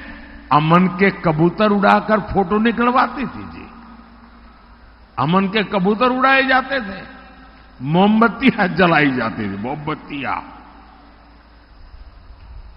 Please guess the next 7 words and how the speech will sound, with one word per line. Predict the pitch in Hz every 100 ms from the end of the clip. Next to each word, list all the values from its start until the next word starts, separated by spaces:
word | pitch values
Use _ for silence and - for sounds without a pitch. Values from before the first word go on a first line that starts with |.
| - - - - - - - - - - - - -
और | 98
क्या | 95 117
हो, | 123 135 123 139
आ, | 104
क्या | - 90 - 131
कहते | 143 151 160
हैं? | 131